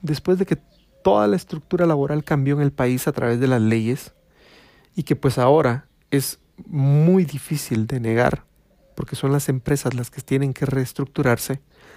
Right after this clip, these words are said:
a raíz de esta situación,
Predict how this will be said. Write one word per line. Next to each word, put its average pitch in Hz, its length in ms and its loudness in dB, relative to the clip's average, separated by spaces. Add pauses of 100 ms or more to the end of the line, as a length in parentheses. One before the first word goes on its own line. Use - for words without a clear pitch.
(120)
a - 60 0
raíz 117 480 0 (1800)
de 135 260 4
esta 160 220 0
situación, 139 600 -2